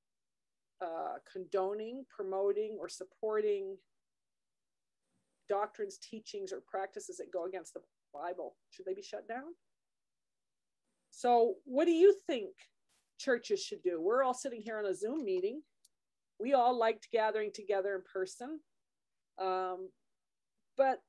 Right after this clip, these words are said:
even if you are still gathering in small groups, that can become very incestuous and sickly if you're not seeing new people coming and going,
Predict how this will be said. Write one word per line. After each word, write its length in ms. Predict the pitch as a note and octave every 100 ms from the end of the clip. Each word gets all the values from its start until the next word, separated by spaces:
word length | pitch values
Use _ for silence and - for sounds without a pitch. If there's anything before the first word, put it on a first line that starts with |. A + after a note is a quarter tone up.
| _ _
even 280 | C4 C#4 C#4+
if 200 | C4+ -
you 140 | C4
are 240 | A3+ A#3 C4
still 200 | - C#4
gathering 360 | B3 B3 A#3+
in 40 | A3
small 300 | - A#3 A3
groups, 320 | A3 C#4 A3
that 180 | A3+ G#3+
can 100 | A#3
become 360 | A3 - A3 F#3
very 420 | G#3 G#3+ G#3+ G#3 _ _ _
incestuous 840 | G3 F#3 - A3 - - A3+ A3 -
and 120 | - F#3
sickly 580 | - C#4+ _ F#4+ D3+ - _ _ _ _
if 200 | - G3
you're 180 | G3 F#3
not 300 | F#3+ G3 F#3 - _ -
seeing 380 | - A3 F#3 F#3
new 120 | G3
people 400 | - G#3+ G#3+ F3
coming 280 | G3 F3 E3
and 100 | D#3+
going, 400 | F3+ F#3 E3+ D#3+